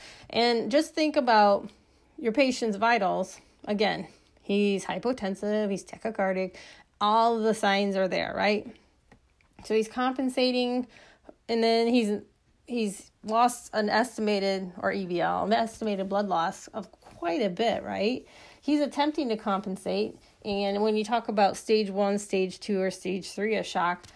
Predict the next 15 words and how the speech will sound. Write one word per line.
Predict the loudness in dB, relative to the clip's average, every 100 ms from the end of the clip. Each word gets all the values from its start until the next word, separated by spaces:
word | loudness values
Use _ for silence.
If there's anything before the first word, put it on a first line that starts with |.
| -20 -20 -16 -8
at | -2
this | 0 0
point, | 2 2 4
does | 2 0
it | 0
really | 2 2
matter? | 2 2 4 4
Because | 2 2 0 -2
the |
patient's | -2 0 0 0 -2 -2 -6
actually | -6 -6 -4 -2 0 0 -2 -4
actively | -4 -2 -4 -2 -4
trying | -2 -2 -2
to |
die | -2 0 0 -2 -6